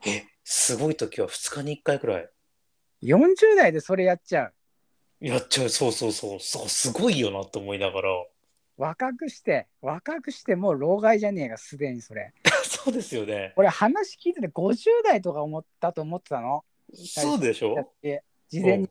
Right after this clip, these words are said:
Speaker 2: いた時、
Speaker 1: うん。
Speaker 2: 五十代とかだと思ったの。
Speaker 1: うん。
Speaker 2: 俺四十とは思わなかった。四十半ばとは思わなかったよ。
Speaker 1: そう、あの、僕実は、で、あの、年聞いたの今日なんですよ。
Speaker 2: あ、ほう。
Speaker 1: そう、あの、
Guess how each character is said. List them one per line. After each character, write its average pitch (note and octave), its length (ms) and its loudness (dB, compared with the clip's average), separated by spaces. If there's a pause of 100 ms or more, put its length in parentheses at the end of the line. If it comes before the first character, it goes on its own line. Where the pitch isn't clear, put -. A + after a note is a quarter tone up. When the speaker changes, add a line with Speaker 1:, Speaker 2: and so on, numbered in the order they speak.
Speaker 2:
い F#3 60 -6
た F3+ 80 0
時、 F3 100 -2
Speaker 1:
う D3 40 -4
ん。 - 20 -4
Speaker 2:
五 E3 180 0
十 C4 180 -2
代 A#3 100 4
と E3+ 80 0
か D3+ 80 2
だ C3+ 100 0
と C#3 60 -8
思 C3+ 120 -8
っ - 20 -20
た B2 140 -6
の。 A#2+ 220 -6 (160)
Speaker 1:
う C3+ 60 -4
ん。 G2+ 240 -8 (280)
Speaker 2:
俺 D#3+ 140 -4
四 F#3+ 180 4 (160)
十 C#4 160 0
と D#3+ 80 6
は D3 60 6
思 D#3+ 100 0
わ D#3+ 80 2
な C#3 80 -2
か - 0 -
っ - 20 -20
た。 B2 80 -10
四 B3+ 240 -4
十 A#3+ 140 -4
半 E3 120 0 (120)
ば A3+ 100 4
と C#3 80 -2
は B2+ 60 0
思 C#3+ 100 -4
わ D#3 80 0
な C3 60 -2
か A#2 60 -4
っ - 60 -14
た G#2 100 -14
よ。 - 80 -16 (320)
Speaker 1:
そ E3 160 0
う、 - 20 2
あ C#3 40 0
の、 C3+ 280 -2
僕 G3 320 -2
実 G3 240 -4
は、 C3+ 80 0 (460)
で、 G3 300 -4 (160)
あ F3 60 8
の、 C3+ 160 0 (220)
年 - 340 -4
聞 D#3 40 -4
い - 40 -10
た C#3 80 4
の A2+ 140 0 (140)
今 A3 100 6
日 E3 60 0
な A2+ 100 0
ん - 20 -12
で F#2+ 80 -8
す - 120 -10
よ。 - 80 -16 (520)
Speaker 2:
あ、 D3+ 80 -6
ほ E3 460 4
う。 - 220 -20
Speaker 1:
そ D3+ 180 0
う、 C3 80 0
あ A3+ 160 6
の、 F#3+ 320 2